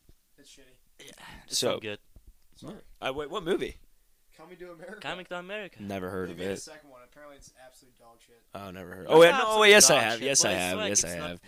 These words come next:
Speaker 2: worth it.
Speaker 3: Um, okay, so anyway, what was it like for you coming to America?
Speaker 2: Well, I first of all, I had to take a long, long flight, and I never, like,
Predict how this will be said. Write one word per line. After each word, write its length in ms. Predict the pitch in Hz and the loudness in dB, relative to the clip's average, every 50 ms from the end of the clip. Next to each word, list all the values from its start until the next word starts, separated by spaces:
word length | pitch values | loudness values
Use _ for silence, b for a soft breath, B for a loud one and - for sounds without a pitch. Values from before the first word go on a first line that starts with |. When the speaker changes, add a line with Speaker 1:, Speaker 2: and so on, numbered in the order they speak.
| 98 98 | -20 -20
Speaker 2:
worth 200 | 101 101 - - 95 95 | -20 -20 -20 -20 -20 -20
it. 80 | 95 - - - - - - - - - - - | -20 -20 -20 -20 -20 -20 -20 -20 -20 -20 -18 -10
Speaker 3:
Um, 440 | - 113 127 135 131 131 131 127 - - 147 | -6 -4 0 4 6 8 8 8 8 8 6
okay, 200 | 143 156 139 120 | 8 8 6 8
so 160 | - - 143 | 8 6 4
anyway, 360 | 143 143 135 107 98 92 95 90 _ _ _ _ - _ _ _ _ _ | 4 2 -2 -6 -8 -10 -12 -14 _ _ _ _ -20 _ _ _ _ _
what 120 | - 123 139 | -4 0 0
was 120 | 143 139 | 2 2
it 60 | - 143 | 0 0
like 180 | 143 135 127 | -2 -4 -6
for 120 | - - 120 | -8 -12 -12
you 140 | 113 110 | -12 -12
coming 260 | 101 - 101 98 101 98 | -12 -12 -12 -10 -10 -10
to 60 | 95 | -12
America? 500 | 90 92 90 87 85 - - 85 87 90 - - _ _ _ _ _ _ _ _ _ _ _ _ _ _ _ | -12 -12 -14 -14 -14 -14 -14 -14 -14 -14 -16 -20 _ _ _ _ _ _ _ _ _ _ _ _ _ _ _
Speaker 2:
Well, 240 | 131 147 156 151 | -14 -12 -10 -10
I 260 | 147 147 151 156 151 - - - - _ - - _ _ _ _ _ _ - - - - _ _ _ _ _ _ _ - _ _ _ _ _ - - _ _ _ _ - | -10 -10 -10 -12 -14 -16 -20 -20 -20 _ -20 -20 _ _ _ _ _ _ -20 -20 -20 -20 _ _ _ _ _ _ _ -20 _ _ _ _ _ -20 -20 _ _ _ _ -10
first 220 | 185 214 226 - - | -8 -8 -8 -8 -10
of 120 | 196 165 165 | -12 -10 -8
all, 80 | 160 | -8
I 100 | 156 147 | -8 -8
had 240 | 147 - 196 185 185 | -8 -10 -12 -12 -12
to 60 | - 156 | -14 -18
take 300 | _ - 160 151 - - | _ -12 -12 -12 -12 -14
a 140 | 127 123 120 _ | -18 -18 -18 _
long, 300 | - 127 127 139 151 160 - - | -20 -16 -14 -14 -14 -14 -16 -16
long 280 | 131 120 127 135 135 - - - | -14 -12 -10 -10 -12 -14 -16 -14
flight, 380 | 143 135 123 117 113 101 82 _ _ _ - | -10 -8 -6 -6 -6 -8 -10 _ _ _ -16
and 140 | 120 123 131 | -14 -12 -12
I 80 | 127 | -12
never, 400 | 131 135 147 160 180 175 185 175 | -12 -10 -8 -8 -6 -6 -6 -6
like, 300 | 156 143 135 127 - - | -4 -4 -6 -6 -8 -12